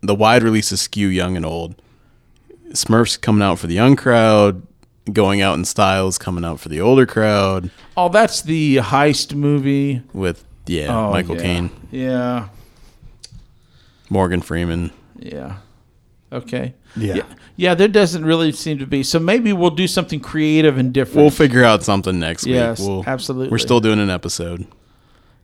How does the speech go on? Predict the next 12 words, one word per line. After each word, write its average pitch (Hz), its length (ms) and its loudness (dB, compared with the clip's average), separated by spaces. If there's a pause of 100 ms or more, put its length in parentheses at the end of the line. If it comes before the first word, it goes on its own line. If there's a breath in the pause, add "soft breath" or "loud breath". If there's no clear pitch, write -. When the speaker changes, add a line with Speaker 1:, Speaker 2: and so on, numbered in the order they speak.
(120)
Speaker 2:
Yeah. - 200 -12 (300)
Speaker 1:
You 113 100 -2
guys, 113 260 4
I've 110 120 4
been 107 120 2
thinking 98 240 -4
about 92 260 -4
sewer 92 300 -2
clowns 95 520 -4
this 113 160 -6
whole 104 160 -2
time. 117 320 -2